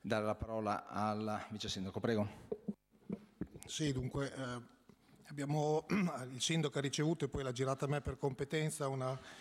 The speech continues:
Speaker 2: segnalazione del consigliere Tampieri legata alla disfunzione, diciamo, eh, di quest-, di questo periodo legato al servizio, eh, rifiuti. Eh, nella segnalazione veniva fatta richiesta se,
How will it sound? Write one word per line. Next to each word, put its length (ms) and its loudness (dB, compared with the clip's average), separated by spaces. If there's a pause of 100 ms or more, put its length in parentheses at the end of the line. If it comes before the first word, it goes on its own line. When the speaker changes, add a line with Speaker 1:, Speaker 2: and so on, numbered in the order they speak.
(340)
Speaker 2:
segnalazione 640 2
del 140 2
consigliere 460 0
Tampieri 420 2
legata 520 2
alla 360 2
disfunzione, 800 0
diciamo, 1000 0
eh, 200 -20
di 120 -10
quest-, 300 -2
di 180 -2
questo 380 -2
periodo 480 2
legato 360 2
al 380 2
servizio, 640 0 (640)
eh, 220 -2
rifiuti. 640 2 (400)
Eh, 440 0
nella 360 2
segnalazione 640 2
veniva 240 2
fatta 260 0
richiesta 880 0
se, 540 0